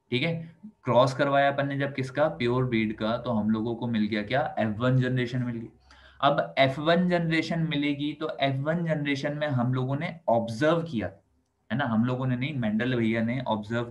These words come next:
किया था कि जितनी भी seeds थी हम लोगों के पास, जितनी भी seeds थी सारी की सारी जो थी, they were round and yellow, है ना, they were round, अ, round and yellow,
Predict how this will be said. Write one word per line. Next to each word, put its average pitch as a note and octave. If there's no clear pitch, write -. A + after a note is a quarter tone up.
किया G#2+
था A2+
कि D3
जितनी B2
भी E3+
seeds C#3+
थी A2+
हम G#2
लोगों A2+
के G#2+
पास, A2+
जितनी B2
भी E3
seeds C3
थी C#3+
सारी A#2
की C3+
सारी B2
जो A#2+
थी, C#3+
they A2
were B2
round A#2
and B2+
yellow, G2
है G#2+
ना, A#2+
they G#2+
were A2+
round, A2+
अ, G2+
round A2
and B2
yellow, F#2+